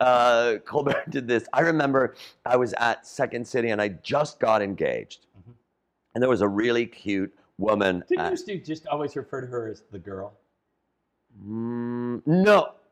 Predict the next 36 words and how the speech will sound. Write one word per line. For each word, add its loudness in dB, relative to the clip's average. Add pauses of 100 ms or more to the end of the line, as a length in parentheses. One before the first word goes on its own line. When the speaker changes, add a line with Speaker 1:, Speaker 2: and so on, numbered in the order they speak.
(200)
Speaker 2:
Was -10
that -2
Speaker 1:
Maybe 8
I 8
did. 2
Maybe 4
Speaker 2:
Yeah. 6
Speaker 1:
I 6
did. -2
Speaker 2:
Like, -8
Speaker 1:
Maybe 2
I 6
Speaker 2:
"I'm 4
Speaker 1:
did. 2
Speaker 2:
with 0
the -20
girl." -8 (260)
Speaker 1:
I'm -2
with 0
the 2
girl. 2
Yeah, 4
I'm -4
with 4
the, 2
Speaker 2:
Uh, 4
Speaker 1:
I 8
don't 2
Speaker 2:
the 2
girl 2
Speaker 1:
remember. -2
Speaker 2:
and -6
I -6
are -8
gonna -6
Speaker 1:
Yeah. 2